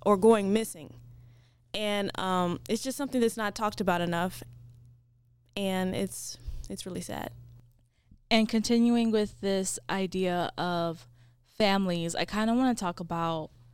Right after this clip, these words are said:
Speaker 2: when it comes to these migrant families, not only, like, why they come here and what they're sacrificing, but I also kinda wanna talk about what are they leaving behind.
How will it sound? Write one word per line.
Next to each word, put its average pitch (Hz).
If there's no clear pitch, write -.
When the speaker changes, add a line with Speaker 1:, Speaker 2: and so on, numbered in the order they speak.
Speaker 2:
when 214
it -
comes 214
to 220
these 185
migrant 175
families, 165
not 220
only, 208
like, 175
why 185
they 180
come 185
here 175
and 160
what 170
they're 180
sacrificing, 165
but 190
I -
also 240
kinda 311
wanna 294
talk 320
about 208
what 165
are 262
they 285
leaving 185
behind. 165